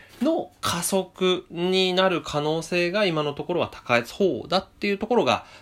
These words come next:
まあ、見て取れるんじゃないかなっていうところですね。まあ、あの、前回からの記事からの新しい学びとして、この雲のねじれ、変化日っていうものに少し注目をしていただけるといいと思います。はい。では続いて、節目割れによる下降トレンド加速も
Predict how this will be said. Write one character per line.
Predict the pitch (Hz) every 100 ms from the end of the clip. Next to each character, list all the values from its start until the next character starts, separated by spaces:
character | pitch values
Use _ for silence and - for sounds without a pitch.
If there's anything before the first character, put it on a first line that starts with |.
| -
ま | 127
あ、 |
見 | 147
て | 156
取 | 120
れ | 117
る | 98
ん |
じ | 87
ゃ |
な | 85
い | 90
か |
な | 160
っ | 160
て | 98
い |
う |
と | 85
こ | -
ろ | -
で | -
す |
ね。 | 185 180 - -
ま | 226
あ、 |
あ | 208
の、 | 190 180
前 | 254 247
回 | 156
か | 131
ら |
の | 107 104
記 | 120
事 | 107 104 104 98 90 - -
か | 160
ら | 156
の | 175 143
新 | 185
し | 196
い | 170
学 | 117 104
び |
と | 107
し | -
て、 |
こ | 139
の | 156 143 - _ -
雲 | 226 165
の | 98
ね | 98
じ | 104
れ、 | 110
変 | 208 269
化 | 285
日 | 254
っ | 147
て | 131
い |
う |
も | 120 117
の |
に | 101 98
少 | -
し | 143 107
注 | 139
目 | 131 127
を | 123
し |
て | 135
い |
た | 120
だ | 113
け | 113
る | 117
と | 202 - - -
い | 160
い | -
と | 98 -
思 | 98 92
い | 85 82
ま | 104
す。 | 120 - - _ _ _ - - _ _ - - - - -
は | 156
い。 | 156 - -
で |
は | 208
続 | 151 180 180
い |
て、 | 175 151 - _ _ _
節 | - 196 226
目 | 214
割 | 208 196
れ | 185
に |
よ | 185
る | 175
下 | 165
降 | 180 180
ト | 180
レ |
ン | 143
ド |
加 | -
速 | 110 131 113
も | 107 107 -